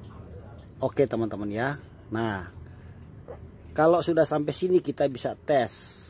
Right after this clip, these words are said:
Kita coba dulu untuk pencuci ya, karena kita, saya belum masuk di bagian pengering dengan untuk pembuangan air ya. Untuk motor,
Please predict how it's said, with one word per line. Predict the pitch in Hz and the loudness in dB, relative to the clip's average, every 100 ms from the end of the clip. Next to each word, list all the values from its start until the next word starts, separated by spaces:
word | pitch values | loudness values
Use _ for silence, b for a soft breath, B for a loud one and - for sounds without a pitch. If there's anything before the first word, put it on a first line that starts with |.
| - | -18
Kita | - 110 110 | -14 -10 -8
coba | - 110 107 | -4 -4 -4
dulu | 107 110 147 127 | -2 2 4 2
untuk | 120 135 - - - - - - | -2 -6 -8 -14 -20 -18 -12 -8
pencuci | 110 143 - 165 | -2 -2 2 6
ya, | 120 98 110 - | 6 4 -4 -8
karena | 120 117 127 | -4 -2 -2
kita, | 127 113 147 139 | 0 4 4 4
saya | 143 | 4
belum | 147 139 120 | 4 4 2
masuk | 110 143 | 0 0
di | 135 120 | 0 0
bagian | 117 117 113 | 0 0 -2
pengering | 110 113 113 147 151 135 | -2 -2 0 2 2 2
dengan | 113 110 113 | 0 -2 -2
untuk | 110 107 | -4 -6
pembuangan | - 110 110 107 98 98 | -4 -2 -2 -2 -4 -4
air | 117 | -2
ya. | 117 117 127 B B B B - | -2 -2 -6 B B B B -12
Untuk | 98 107 104 | -10 -6 -4
motor, | 98 - 107 110 101 | -4 -2 0 0 -2